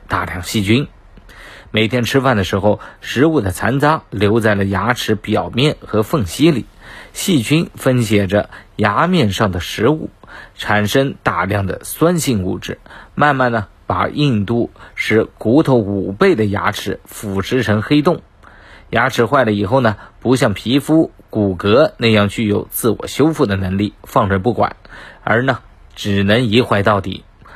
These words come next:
等到牙神经损坏以后，很多患者痛的是夜不能寐，生无可恋。如果继续不管，炎症感染会从牙根尖、根尖周围的牙槽骨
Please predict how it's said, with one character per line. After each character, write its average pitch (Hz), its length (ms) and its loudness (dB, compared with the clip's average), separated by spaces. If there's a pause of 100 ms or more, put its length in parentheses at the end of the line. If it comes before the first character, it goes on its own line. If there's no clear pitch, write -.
(200)
等 139 180 2
到 170 260 2
牙 127 320 2
神 135 200 -2
经 147 180 0
损 98 260 -2
坏 135 180 2
以 101 160 -6
后， - 360 0
很 101 260 -2
多 120 260 2 (180)
患 156 360 0
者 104 320 -2
痛 107 220 0
的 98 80 2
是 98 300 -2
夜 131 180 4
不 95 100 -2
能 107 140 0
寐， 147 200 0 (220)
生 160 300 0
无 143 100 2
可 - 200 -2
恋。 127 240 2 (760)
如 143 160 2
果 127 140 4
继 127 160 0
续 113 100 0
不 107 160 -2
管， 98 280 -4 (160)
炎 120 300 2
症 120 200 0
感 104 160 2
染 107 280 0
会 107 200 2
从 98 300 -2 (160)
牙 95 500 -2 (560)
根 175 260 2
尖、 165 300 4 (400)
根 143 180 2
尖 139 220 2
周 160 140 4
围 110 180 2
的 117 260 0
牙 104 240 0
槽 160 240 2
骨 - 260 -12